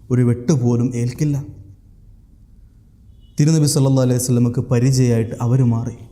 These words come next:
അവരുടെ ജീവനേക്കാൾ പ്രധാനമായിരുന്നു റസൂലുള്ളാഹി സല്ലല്ലാഹു അലൈഹി വസല്ലമയുടെ ജീവൻ. ഉമർ റളിയല്ലാഹു അൻഹു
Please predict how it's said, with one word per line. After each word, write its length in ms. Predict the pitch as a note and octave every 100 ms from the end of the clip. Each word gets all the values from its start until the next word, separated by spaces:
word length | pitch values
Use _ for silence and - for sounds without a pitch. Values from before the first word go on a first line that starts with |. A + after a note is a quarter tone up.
| - - - - - - - - - -
അവരുടെ 320 | A2 B2 B2+
ജീവനേക്കാൾ 680 | A#2 A#2+ C3 C#3+ C3+ D3 C3+ A#2+ - -
പ്രധാനമായിരുന്നു 920 | B2 A2+ B2 D#3+ D3+ B2+ C#3 B2 A2 A2 - - - -
റസൂലുള്ളാഹി 560 | B2 D#3+ D#3 C3 B2+ B2+
സല്ലല്ലാഹു 440 | - B2 B2+ A#2+
അലൈഹി 140 | A#2+ A#2
വസല്ലമയുടെ 460 | A#2+ A#2 A2+ A2+
ജീവൻ. 300 | A2 A2+ B2 A#2 - - - - - - - - - - - - - - - - - - - - - - - - -
ഉമർ 160 | C3 C#3+
റളിയല്ലാഹു 400 | D3+ D#3 D3+ D3+
അൻഹു 460 | B2+ A#2+ A2+ G#2